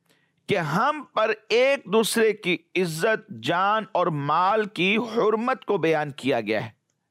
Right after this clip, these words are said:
جی ہاں، آئیے ایک حدیث مبارک امام بخاری علیہ رحمۃ اللہ الوالی کی الجامع الصحیح البخاری سے میں بیان کرتا ہوں،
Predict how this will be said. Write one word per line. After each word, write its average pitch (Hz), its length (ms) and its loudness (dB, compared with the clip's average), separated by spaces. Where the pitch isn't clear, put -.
جی 113 280 -2
ہاں، 113 220 -2
آئیے 175 240 0
ایک 190 160 0
حدیث 165 280 0
مبارک 156 560 -2
امام 185 260 0
بخاری 170 500 0
علیہ 160 160 2
رحمۃ 151 260 -2
اللہ 196 180 0
الوالی 156 580 0
کی 165 320 -2
الجامع 147 460 0
الصحیح 151 640 0
البخاری 156 720 0
سے 139 380 0
میں 165 140 0
بیان 160 400 -2
کرتا 151 320 -2
ہوں، 151 260 -2